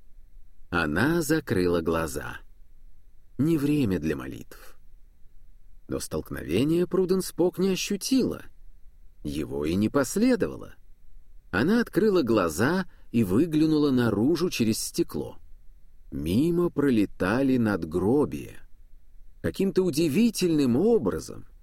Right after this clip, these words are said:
безлошадный катафалк проехал прямо сквозь ворота — не разбившись. Экипаж прибыл к месту назначения, доставив Пруденс в мир мёртвых в самом буквальном смысле.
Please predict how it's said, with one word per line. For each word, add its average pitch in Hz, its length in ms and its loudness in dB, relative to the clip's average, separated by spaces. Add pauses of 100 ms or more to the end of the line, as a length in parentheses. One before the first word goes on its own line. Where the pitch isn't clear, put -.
(260)
безлошадный 131 880 0
катафалк 139 880 0
проехал 120 540 2
прямо 196 540 2
сквозь 156 420 0
ворота — 82 600 0 (280)
не 71 160 -6
разбившись. 80 960 -2 (1160)
Экипаж - 640 -2
прибыл 160 400 2
к - 80 -16
месту 127 380 0
назначения, 135 840 0 (400)
доставив 151 760 0
Пруденс 156 720 2
в 71 160 -8
мир 110 360 4
мёртвых 95 1000 0 (280)
в - 60 -12
самом 165 800 2
буквальном 117 800 2
смысле. - 640 -6